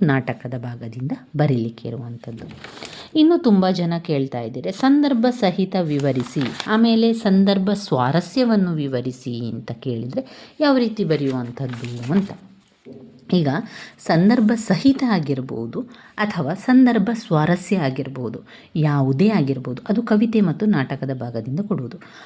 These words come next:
ನೀವು ಅದನ್ನು ಸರಿಯಾಗಿ ಓದ್ಕೊಳ್ಳಿ ಮೊದಲು. ಅದು ನಿಮಗೆ ಓದಬೇಕಾದ್ರೆ ನಾಟಕದ ಕತೆ, ಎಲ್ಲ ಕತೆಗಳು ನಿಮಗೆ ಸಂಪೂರ್ಣ ನೆನಪಿದೆ ಅಂತಾದರೆ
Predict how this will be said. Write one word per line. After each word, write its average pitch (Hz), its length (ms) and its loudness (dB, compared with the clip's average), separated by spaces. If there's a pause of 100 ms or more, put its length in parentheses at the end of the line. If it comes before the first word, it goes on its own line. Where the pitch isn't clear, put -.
(200)
ನೀವು 233 280 6
ಅದನ್ನು 160 280 0
ಸರಿಯಾಗಿ 190 760 2
ಓದ್ಕೊಳ್ಳಿ 151 460 2
ಮೊದಲು. 131 380 -2 (500)
ಅದು 190 380 2 (240)
ನಿಮಗೆ 226 260 8
ಓದಬೇಕಾದ್ರೆ 190 1000 2 (380)
ನಾಟಕದ 190 600 2
ಕತೆ, 208 380 2
ಎಲ್ಲ 175 340 0 (260)
ಕತೆಗಳು 185 400 0
ನಿಮಗೆ 170 300 0
ಸಂಪೂರ್ಣ 175 680 2
ನೆನಪಿದೆ 156 500 2
ಅಂತಾದರೆ 135 800 -6